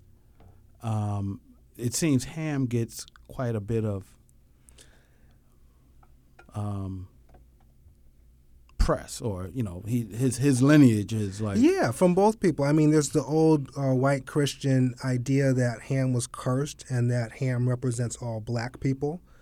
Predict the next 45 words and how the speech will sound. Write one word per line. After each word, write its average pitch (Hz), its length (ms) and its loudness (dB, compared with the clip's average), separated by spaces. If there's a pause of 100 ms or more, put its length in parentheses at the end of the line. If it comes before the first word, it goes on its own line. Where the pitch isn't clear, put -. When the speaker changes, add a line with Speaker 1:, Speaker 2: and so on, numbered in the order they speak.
(420)
Speaker 2:
Then 123 340 -2
you 147 80 -2
could 135 140 -10
go 131 120 2
up 131 100 0
to 127 120 0
Harlem, 135 480 2
and 123 180 2
there's 120 180 0
the 120 100 -2
modern 120 380 -2
idea 127 480 0
that 113 200 -4
all 120 280 0
the 120 240 0
black 117 360 -8
Americans 123 720 -4
are 107 360 -8
children 123 440 -4
of 117 260 -6 (280)
Ham 131 360 0
and 113 220 -6
Kemetic 123 580 -4 (180)
or 107 500 -8
Egyptian. 120 640 -10 (680)
So 143 120 -2
yeah, 127 320 2
Ham, 147 300 -2
Ham 165 260 -4
gets 170 180 -8
a - 60 -12
lot 156 100 -8
of 139 60 -8
press. - 380 -8 (180)
Speaker 1:
All 135 80 2
right, 117 180 0
so, 127 460 4
all 139 100 -2
right. 117 260 -2 (180)
Speaker 2:
I'm 143 100 0
Shemitic 127 440 -2
though. - 160 -14 (500)
I'm 127 160 -2
from 113 180 -10
Shem. - 320 -10